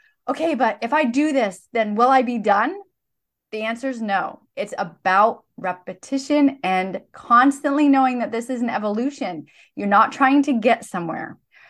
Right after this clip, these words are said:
You're exactly where you need to be in the present moment, in the moment, always. So just think about that. It's not about getting somewhere or attaining something. It's about being masterful in repetition in the moment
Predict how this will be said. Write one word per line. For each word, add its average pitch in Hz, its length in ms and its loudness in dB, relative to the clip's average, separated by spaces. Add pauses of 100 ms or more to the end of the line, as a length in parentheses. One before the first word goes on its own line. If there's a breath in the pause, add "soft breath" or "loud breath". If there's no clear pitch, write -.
(160 soft breath)
You're 208 180 0
exactly 202 640 0
where 269 140 0
you 262 100 -2
need 233 200 -6
to - 40 -16
be 185 300 -14
in 196 100 -2
the 220 80 0
present 214 380 -2
moment, 180 380 -6 (380)
in 262 480 2
the 214 400 2
moment, 190 440 -4 (320)
always. 175 480 0
So 180 240 2 (480 loud breath)
just 330 260 2 (140)
think 269 200 2
about 170 300 2
that. 160 240 -4
It's 202 140 -10
not 233 260 2
about 285 320 0
getting 220 380 -4
somewhere 196 760 -4 (240 soft breath)
or 180 200 -2
attaining 233 800 -2
something. 156 580 -10
It's 190 120 -6
about 180 420 2
being 247 400 0
masterful 202 680 -2
in 185 100 -8
repetition 190 640 -10
in 190 160 -4
the 240 80 4
moment 208 440 4